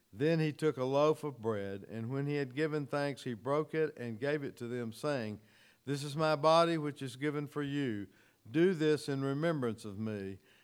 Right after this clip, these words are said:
And he did the same with the cup after supper, saying,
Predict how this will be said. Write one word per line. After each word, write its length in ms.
And 200
he 160
did 440
the 80
same 440
with 200
the 80
cup 420
after 300
supper, 500
saying, 480